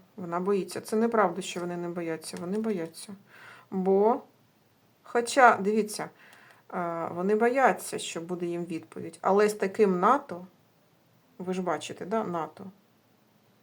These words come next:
Літали дрони, літали ракети, літали літаки. Сьогодні вночі, е, Норвегія, Данія і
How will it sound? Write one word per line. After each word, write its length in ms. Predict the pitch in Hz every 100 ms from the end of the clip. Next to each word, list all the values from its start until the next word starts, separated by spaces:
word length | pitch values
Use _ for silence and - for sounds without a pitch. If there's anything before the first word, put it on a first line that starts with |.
| _ _ _ _ _ -
Літали 460 | 175 180 226 220
дрони, 420 | 180 165 165 160
літали 600 | 156 156 170 185 190 180 -
ракети, 680 | 170 165 160 156 156 - -
літали 600 | 165 156 - 196 196 - -
літаки. 680 | 175 175 175 175 - - - - - - -
Сьогодні 540 | - 175 185 208 208
вночі, 560 | 190 180 180 - 190 185 170 - 170
е, 440 | 165 160 160 156 160 - - 165
Норвегія, 800 | 165 165 180 196 185 175 170 185 _ _ _ _ _ _ _ _ -
Данія 840 | 175 170 170 170 175 170 170 165 175 - - - - _ _ -
і 380 | 175 165 160